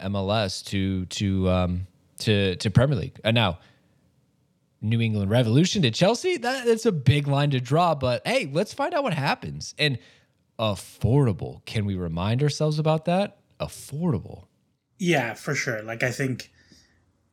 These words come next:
Speaker 2: uh, like I said, I think the fee was a little bit higher than I was expecting, especially given the bids that were going around earlier in the summer. But I still think it's a move that if in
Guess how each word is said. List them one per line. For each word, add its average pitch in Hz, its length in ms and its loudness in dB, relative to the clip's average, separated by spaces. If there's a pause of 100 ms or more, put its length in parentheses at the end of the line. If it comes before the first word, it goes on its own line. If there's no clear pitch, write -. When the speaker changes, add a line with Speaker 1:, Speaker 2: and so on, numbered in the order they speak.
(120)
Speaker 2:
uh, - 80 -2 (160)
like 151 240 0
I 131 60 0
said, 123 180 -2
I 120 80 0
think 143 160 -2
the 135 80 0
fee 180 180 0
was 156 140 -2
a 131 60 -2
little 147 200 2
bit 160 120 -2
higher 123 360 -4
than 127 160 -2
I 123 80 -4
was 117 140 -8
expecting, 135 840 -6
especially 131 420 -2
given 120 280 -4
the 107 60 -10
bids 113 380 -4
that - 140 -10
were 131 60 -8
going 123 200 -2
around 120 240 0
earlier 113 240 -4
in 110 80 -6
the 127 80 0
summer. 226 300 4
But 147 280 0 (460)
I 151 120 4
still 165 240 2
think 147 200 -2
it's 131 140 -4
a 139 60 -2
move 139 380 0
that 120 280 -2 (540)
if 131 260 -4
in 123 280 0